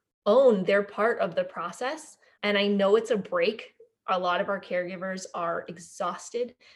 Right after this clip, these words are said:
and we're, we've got kids up in the middle of the night with sleep challenges and all these different things, and they are on twenty-four seven. It is n-,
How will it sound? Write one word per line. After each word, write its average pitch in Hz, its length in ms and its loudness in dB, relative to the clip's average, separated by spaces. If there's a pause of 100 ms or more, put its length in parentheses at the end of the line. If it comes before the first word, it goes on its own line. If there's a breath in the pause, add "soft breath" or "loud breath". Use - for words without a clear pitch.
(180 soft breath)
and 175 480 -8
we're, 170 580 -4
we've 180 160 -8
got 165 180 -4
kids 175 220 -10
up 165 160 -6
in 185 60 -8
the 175 80 -4
middle 160 240 -4
of 156 100 -12
the 156 60 -10
night 190 300 -2
with - 180 -20
sleep 294 420 -10
challenges 220 800 -2
and 160 100 -6
all 226 220 -2
these 226 160 -6
different 185 260 -6
things, 208 200 -4
and 190 100 -4
they 180 80 -2
are 185 180 -4
on 214 280 0
twenty-four 214 480 -4
seven. 180 400 -8
It 185 100 -8
is 170 220 -8
n-, 185 240 -4